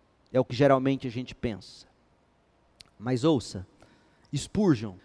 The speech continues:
ocorrerá imediatamente a você, que os gaf-, você que, que, que é restaurado pelo Senhor, que recebe a Cristo como Senhor e Salvador,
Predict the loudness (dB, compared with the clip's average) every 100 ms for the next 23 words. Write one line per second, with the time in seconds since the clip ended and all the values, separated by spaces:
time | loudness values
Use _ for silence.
0 | _ _ _ _ _ _ _ _ _ 6
1 | 8 12 12 12 10 10 10 10 10 8
2 | 10 8 6 4 4 0 2 0 0 -2
3 | -4 -2 -2 -2 -8 -16 -20 -20 -20 _
4 | _ _ _ 0 0 6 6 6 -4 -2
5 | -2 4 2 2 -4 -8 -12 -16 -16 _
6 | _ 4 4 4 0 0 2 4 4 2
7 | -2 -4 -4 -8 -10 -6 -6 -6 -10 _
8 | _ _ _ _ _ _ _ _ 0 2
9 | 0 2 4 4 2 0 -2 -2 -4 -6
10 | -14 -10 -10 -8 -8 -4 -2 -2 -2 -4
11 | -4 -4 -4 -4 -4 -8